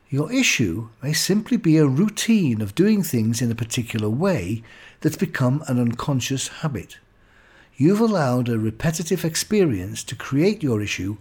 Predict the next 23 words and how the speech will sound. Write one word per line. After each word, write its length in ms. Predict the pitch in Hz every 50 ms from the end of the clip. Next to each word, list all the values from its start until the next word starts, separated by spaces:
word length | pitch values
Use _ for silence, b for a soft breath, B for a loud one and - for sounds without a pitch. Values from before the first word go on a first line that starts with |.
| b b b b b b b b
rather 280 | 123 123 131 139 143 147
than 200 | 135 143 147 143
choose 420 | - - - 170 170 165 147 113
it. 220 | 107 85 - - - - _ _ _ _ _ _ _ b b b b b b b b b b b _
You 120 | - 135
feel 280 | 120 - 202 208 196 170
you 120 | 151 139
can't 400 | - - - 135 127 120 117 110
change 680 | - - - 247 226 190 120 113 107 117 131 120 - b b b b b b b b _ _
because 340 | - 120 - 151 139 - -
you 100 | 160 143
think 320 | - - 127 120 120 117
that's 340 | - 131 120 113 - - -
part 460 | - - _ - - 113 110 110 110
of 120 | 113 98 104
you, 360 | 131 165 175 147 98 78 - - -
of 120 | - 117
who 120 | - - 117
you 220 | 110 107 110 123
are, 320 | 147 175 170 147 90 80 b b b b b b b b b b b b
when 160 | - 117 120
in 80 | 120 110
fact 520 | 117 - - 202 185 185 190 - - -